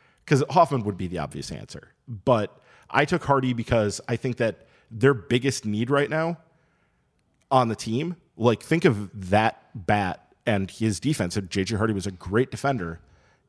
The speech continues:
in this lineup. That would fit so well with what they need right now based on what we just talked about with Arcia.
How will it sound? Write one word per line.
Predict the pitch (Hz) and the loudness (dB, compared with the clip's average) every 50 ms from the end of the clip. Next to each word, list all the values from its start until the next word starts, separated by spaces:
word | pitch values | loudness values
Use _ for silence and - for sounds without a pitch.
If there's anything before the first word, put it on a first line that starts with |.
| _ _ _ _ _ _ _ _ | _ _ _ _ _ _ _ _
in | 151 147 143 139 135 | 2 2 4 4 4
this | 131 127 - - | 2 0 0 -2
lineup. | 107 104 104 127 156 156 - | -2 -2 0 0 -2 2 2
That | - 127 | 2 2
would | 127 110 - | 2 0 -6
fit | - - - 139 - - | -8 -2 0 0 0 0
so | - - - 135 131 | -2 0 2 4 4
well | 127 120 120 113 | 6 6 4 4
with | 101 90 - | 2 0 -4
what | 107 95 - | -6 -4 -4
they | 107 107 | -4 -4
need | 113 113 101 | -4 -4 -4
right | 98 87 76 | -4 -6 -6
now | 98 90 | -6 -8
based | 85 85 104 92 95 - | -8 -6 -8 -8 -6 -6
on | 107 95 95 | -8 -8 -8
what | 82 101 | -10 -10
we | 101 | -10
just | 90 107 - - | -10 -10 -8 -6
talked | 110 104 90 - | -4 -4 -4 -6
about | 101 85 71 | -8 -10 -10
with | 92 - | -10 -8
Arcia. | 110 107 98 - 87 67 - - | -8 -10 -8 -10 -12 -12 -14 -16